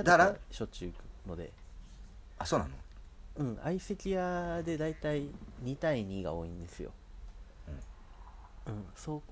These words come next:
Speaker 2: こが一番楽。
Speaker 1: 俺、俺もう本当に思うよね。俺が相席屋行っても何にも成果上げないんだろうなと思うよな。
Speaker 2: <laughs>
Speaker 1: 俺、浮かぶもん、絵が。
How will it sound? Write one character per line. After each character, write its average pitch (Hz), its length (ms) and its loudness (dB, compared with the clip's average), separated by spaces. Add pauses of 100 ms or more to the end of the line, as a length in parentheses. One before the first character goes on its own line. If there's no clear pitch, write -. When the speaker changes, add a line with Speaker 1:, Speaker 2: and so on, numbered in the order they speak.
(120)
Speaker 2:
こ 190 160 2
が 139 100 4
一 127 300 0
番 127 500 0
楽。 117 140 4
Speaker 1:
俺、 165 420 10
俺 170 480 12
も 160 160 10
う - 20 12
本 143 160 8
当 147 60 6
に 143 80 10
思 143 180 10
う 120 60 8
よ 104 60 6
ね。 98 80 2
俺 135 320 10
が 139 220 12
相 135 120 10
席 139 280 6
屋 135 120 12
行 135 100 10
っ - 40 -14
て - 180 6
も 98 140 4
何 110 280 6
に 139 60 8
も 135 140 8
成 139 200 6
果 90 140 6
上 87 60 4
げ 95 100 4
な 98 60 4
い 98 60 2
ん 87 40 2
だ 80 80 0
ろ 73 60 -2
う 76 40 -2
な 80 60 0
と 82 80 -2
思 85 80 2
う 80 60 0
よ 71 60 -4
な。 80 120 -4 (560)
Speaker 2:
<laughs> - 560 4
Speaker 1:
俺、 127 200 6
浮 127 100 4
か 208 160 12
ぶ 247 100 8
も 110 120 4
ん、 82 100 -4
絵 117 120 6
が。 92 160 2